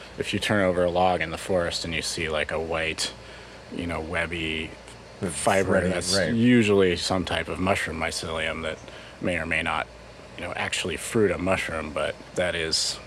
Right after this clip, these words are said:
Speaker 1: you know, fungus.
Speaker 2: So then the visible mushroom is actually the fruit, and then what, what purpose does that serve?
Speaker 1: The visible mushroom is its way of trying to reproduce, and so it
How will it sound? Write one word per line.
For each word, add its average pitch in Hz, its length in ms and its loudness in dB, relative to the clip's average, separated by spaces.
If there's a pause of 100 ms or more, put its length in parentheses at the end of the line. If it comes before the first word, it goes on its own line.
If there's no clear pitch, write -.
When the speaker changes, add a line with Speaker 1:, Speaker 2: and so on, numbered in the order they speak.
(160)
Speaker 1:
you 71 80 -6
know, - 80 -8
fungus. - 760 -4
Speaker 2:
So 127 180 6
then 123 140 4
the 107 80 2
visible 110 420 4
mushroom 104 420 4
is 92 140 0
actually 95 360 2
the 87 100 -4
fruit, 113 420 -4
and 98 200 -2
then 92 160 0
what, 101 160 4 (100)
what 104 220 0
purpose 110 320 -2
does 90 160 -8
that 95 220 4
serve? 82 360 -4 (560)
Speaker 1:
The 127 140 6
visible 135 440 10
mushroom 110 520 8
is 92 540 2
its - 440 2
way 98 340 8
of 90 200 4
trying 101 300 4
to 95 100 0
reproduce, 95 720 4
and 90 100 -2
so 92 180 2
it 87 140 0